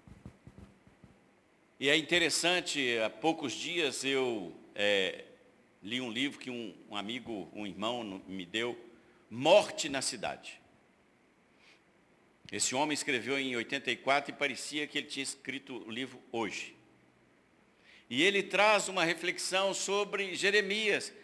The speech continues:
porque o livro de Jeremias parece que é de hoje. E para quem que Jeremias escreveu todas aquelas denúncias, como atalaia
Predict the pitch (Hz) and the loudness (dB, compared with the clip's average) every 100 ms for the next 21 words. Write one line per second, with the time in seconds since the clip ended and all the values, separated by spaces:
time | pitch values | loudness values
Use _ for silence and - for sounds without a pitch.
0 | - - 175 175 208 208 226 220 214 190 | -20 -6 -6 4 4 6 2 0 2 6
1 | 208 190 196 226 220 240 220 233 226 240 | 6 6 4 2 4 6 6 6 4 2
2 | 262 262 247 262 262 - - - - - | 4 8 12 10 8 -2 -12 -20 -20 -20
3 | _ _ _ _ _ _ _ _ _ _ | _ _ _ _ _ _ _ _ _ _
4 | _ _ _ - - - 220 220 269 - | _ _ _ -20 -20 -4 -2 6 6 8
5 | 285 294 254 226 247 226 220 247 233 214 | 4 4 2 10 12 12 8 6 6 6
6 | - 214 208 170 233 - 240 254 208 202 | 2 6 6 6 2 4 4 4 4 2
7 | 202 214 233 214 - - - - - _ | 4 8 8 8 6 -2 -8 -20 -20 _
8 | 127 190 185 262 254 - 135 87 - - | 6 6 6 0 2 0 -2 -4 -10 -14
9 | - - 185 214 233 233 233 226 202 226 | -20 0 2 6 6 8 8 8 10 12
10 | 247 220 143 95 | 12 10 4 2